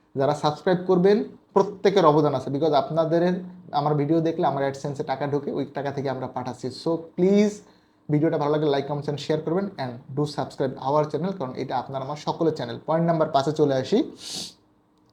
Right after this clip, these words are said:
আপনার হচ্ছে ছুটির যে বিষয়টা, আপনি এক বছর পর ছুটি নিলে আপনাকে হয়তো একটা টিকিট দিবে,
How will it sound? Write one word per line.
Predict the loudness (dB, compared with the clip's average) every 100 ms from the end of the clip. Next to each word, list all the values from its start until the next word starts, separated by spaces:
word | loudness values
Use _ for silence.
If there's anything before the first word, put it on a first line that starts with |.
| -14
আপনার | -4 0 0
হচ্ছে | 0 -2 0 0 0
ছুটির | 4 6 8 8
যে | 8
বিষয়টা, | 6 2 0 -2 -8 -16 _ _ -8
আপনি | -4 -4 -4 -2
এক | -2 2
বছর | 0 2 0
পর | 4 4 4
ছুটি | 0 0
নিলে | 2 0 2
আপনাকে | 0 0 -2 -2
হয়তো | -4
একটা | -4 -4 -4
টিকিট | -4 -4 -4
দিবে, | -6 -8